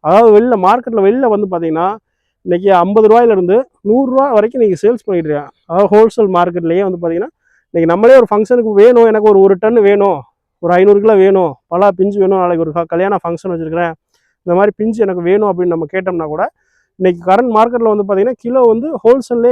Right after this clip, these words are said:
எழுபத்தஞ்சு ரூபாயிலிருந்து நூறு ரூபா வரைக்கும் பலா பிஞ்சு வந்து சேல்ஸ் பண்ணிட்டு இருக்காங்க. அப்படி இந்த பலா பிஞ்சை நம்ம சேல்ஸ் பண்ணும்போது நம்மளுக்கு நல்ல வேல்யூ கிடைக்கும், ரிட்டர்ன்ஸ் வேல்யூ, நல்லா ப்ராஃபிட் இருக்குது. இதை பொறுத்த வரைக்கும்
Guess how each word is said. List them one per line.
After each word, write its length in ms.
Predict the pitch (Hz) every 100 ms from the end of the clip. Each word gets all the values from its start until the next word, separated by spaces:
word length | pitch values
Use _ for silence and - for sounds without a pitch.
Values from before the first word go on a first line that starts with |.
| 220
எழுபத்தஞ்சு 420 | 220 240 214 180
ரூபாயிலிருந்து 380 | 214 208 254 240
நூறு 180 | 220 262
ரூபா 140 | 240 226
வரைக்கும் 300 | 196 208 339 _ _ _ _ 170
பலா 160 | 202 233
பிஞ்சு 160 | 208 190
வந்து 140 | 220 202
சேல்ஸ் 240 | 196 202
பண்ணிட்டு 240 | - 170 151
இருக்காங்க. 180 | 147 147
அப்படி 160 | 165 185
இந்த 100 | 175 170
பலா 140 | 196 233
பிஞ்சை 260 | 202 214 240
நம்ம 140 | 208 160
சேல்ஸ் 240 | - 196 190
பண்ணும்போது 420 | 170 156 147 147 202 269
நம்மளுக்கு 280 | 185 160 156
நல்ல 260 | 160 220 226 175
வேல்யூ 280 | 190 233 208
கிடைக்கும், 340 | 185 175 214 294 226 170
ரிட்டர்ன்ஸ் 320 | 180 277 -
வேல்யூ, 160 | 196 247 226
நல்லா 200 | 196 269 -
ப்ராஃபிட் 320 | 175 170 156
இருக்குது. 220 | 143 147 - _ _ -
இதை 140 | 208 233
பொறுத்த 200 | 247 262 277
வரைக்கும் 380 | 254 202 233